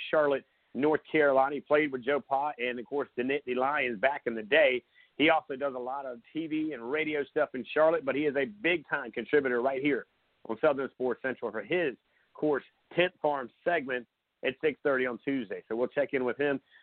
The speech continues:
of course, uh, at that time. And then it gets a little bit, well, coachy in the house, if you will, 'cause we're gonna bring in not one but two coaches here. We'll start off at seven thirty with Coach Rocco Adrian. He is the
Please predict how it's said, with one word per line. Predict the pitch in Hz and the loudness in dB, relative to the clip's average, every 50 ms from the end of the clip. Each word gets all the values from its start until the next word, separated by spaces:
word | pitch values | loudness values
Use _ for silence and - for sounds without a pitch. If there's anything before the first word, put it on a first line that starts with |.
| _ _ - | _ _ -6
of | - 110 - | -6 -2 2
course, | - 139 131 123 - - | 6 6 6 6 4 4
uh, | 127 123 120 120 - - | 4 4 4 4 2 -2
at | 165 170 135 127 | -4 -6 -4 -2
that | 120 131 127 123 - | -2 -2 -2 -4 -6
time. | - 135 135 131 120 120 | -8 -6 -6 -6 -6 -6
And | 120 117 117 113 | -6 -6 -4 -2
then | 139 156 170 160 | 0 0 0 0
it | 151 135 | 0 -2
gets | 147 147 139 _ | -2 -4 -2 _
a | 139 | -4
little | 131 131 143 160 170 170 | -2 0 0 0 0 -2
bit, | 147 151 160 175 185 - _ _ _ _ - | -4 -4 -6 -6 -8 -12 _ _ _ _ -4
well, | 127 147 165 202 208 - _ _ _ _ _ | -2 -2 0 -2 -6 -12 _ _ _ _ _
coachy | - - 240 220 - - 117 87 - _ _ | 0 0 0 0 -4 -10 -14 -14 -14 _ _
in | 131 127 127 | -8 -6 -4
the | 123 117 | -4 -4
house, | - 127 120 113 - - | -2 -2 -2 -2 -2 -4
if | 120 - | -6 -4
you | 117 113 | -4 -4
will, | 113 120 127 120 113 | -2 0 0 0 0
'cause | 107 - 123 110 | 0 -4 -4 -2
we're | 139 165 | -2 -2
gonna | 156 147 131 | -2 -2 -2
bring | 123 147 143 139 | -2 -2 -2 -2
in | 131 131 | -2 -2
not | 139 143 151 147 | -2 -2 -2 -2
one | 143 143 135 | -4 -4 -4
but | 131 - - | -6 -8 -2
two | - 160 156 | -2 -2 0
coaches | - 147 147 147 143 - 147 135 127 | 2 2 2 2 0 -2 -4 -4 -2
here. | 147 147 147 | 2 2 2
We'll | 139 135 135 | 2 0 -4
start | - _ 151 156 156 156 | -2 _ 4 4 6 6
off | 156 156 151 139 139 | 4 2 2 0 -4
at | - _ - | -10 _ -2
seven | 151 151 147 143 135 | -2 -2 -2 -2 -4
thirty | 127 151 156 156 151 139 113 - _ _ - - - _ _ | -2 -2 0 0 -2 -4 -8 -10 _ _ -20 -20 -20 _ _
with | - 123 131 123 - _ - | 2 2 2 2 0 _ 0
Coach | 165 160 147 - | 0 0 0 -2
Rocco | 110 117 131 147 151 165 - - 160 156 151 147 143 143 _ _ _ _ _ | -4 -4 -4 -4 -4 -8 -10 -6 -4 -2 -2 -2 -2 -4 _ _ _ _ _
Adrian. | - 147 160 165 139 135 127 123 117 107 | 0 2 2 2 2 2 2 2 2 2
He | 131 151 | 0 0
is | 147 139 123 117 | 0 0 0 -2
the | 135 135 139 | -4 -6 -6